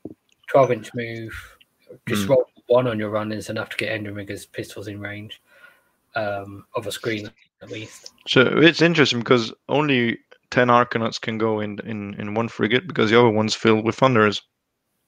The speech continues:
Speaker 2: And I don't
Speaker 1: Mm-hmm.
Speaker 2: know where the navigator is supposed to go.
Speaker 1: Yeah.
Speaker 2: Um,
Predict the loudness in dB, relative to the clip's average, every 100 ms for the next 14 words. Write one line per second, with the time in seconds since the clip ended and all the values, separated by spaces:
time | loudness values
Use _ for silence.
0 | 0 4 6 6 6 8 8 6 4 4
1 | 4 2 0 -10 -6 -6 -6 -8 -8 -10
2 | _ _ _ _ _ _ _ _ _ _
3 | _ _ _ _ _ _ -20 _ -6 0
4 | 0 -2 -10